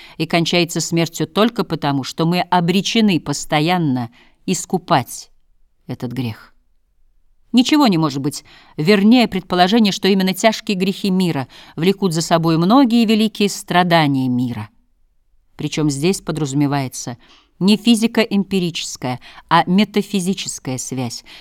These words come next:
ибо ни на что иное так совершенно не походит наше существование, как на последствия проступка и наказуемого преступного вожделения. Чтобы во всякое время иметь в руках верный компас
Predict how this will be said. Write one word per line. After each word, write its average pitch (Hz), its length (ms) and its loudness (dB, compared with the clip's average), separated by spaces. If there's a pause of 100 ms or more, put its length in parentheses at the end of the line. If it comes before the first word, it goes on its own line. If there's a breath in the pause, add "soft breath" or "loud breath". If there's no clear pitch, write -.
ибо 208 420 4 (320 soft breath)
ни 214 200 6
на 220 140 4
что 254 400 0
иное 226 580 0
так 156 260 -4
совершенно 220 840 0
не 190 140 0
походит 151 680 -4
наше 135 280 -6
существование, 127 1160 -4 (460 loud breath)
как 214 180 -2
на 240 100 6
последствия 247 720 0
проступка 226 840 -2 (340 soft breath)
и 214 100 4
наказуемого 202 960 2 (500)
преступного 214 760 -2
вожделения. 156 800 -4 (1500)
Чтобы 170 360 -2
во 165 100 2
всякое 175 420 -2
время 165 300 0
иметь 165 440 -2
в 143 60 -6
руках 151 380 -4
верный 147 340 -2
компас 156 600 -6